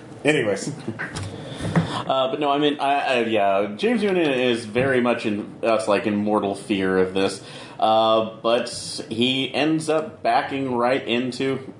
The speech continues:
Speaker 2: that's like a family that's, uh, uh, it's a fa-, uh, family of four that seems to be fleeing in the opposite direction.
Speaker 1: Okay.
Speaker 2: From them, and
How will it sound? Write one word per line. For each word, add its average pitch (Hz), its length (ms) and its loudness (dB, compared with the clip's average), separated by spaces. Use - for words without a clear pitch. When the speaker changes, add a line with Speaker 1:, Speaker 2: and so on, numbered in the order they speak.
Speaker 2:
that's 127 220 0
like 123 160 2
a 113 180 0
family 127 440 0
that's, - 560 -4
uh, 110 320 2
uh, 110 200 4
it's - 80 -6
a 110 140 2
fa-, - 240 0
uh, 107 380 4
family 120 520 0
of 123 80 2
four 160 340 2
that 131 140 0
seems 135 280 0
to 123 60 -10
be 123 100 0
fleeing 127 380 0
in 131 100 0
the 127 120 2
opposite 139 440 0
direction. 104 720 0
Speaker 1:
Okay. 165 340 2
Speaker 2:
From 113 300 2
them, 110 220 2
and 117 760 0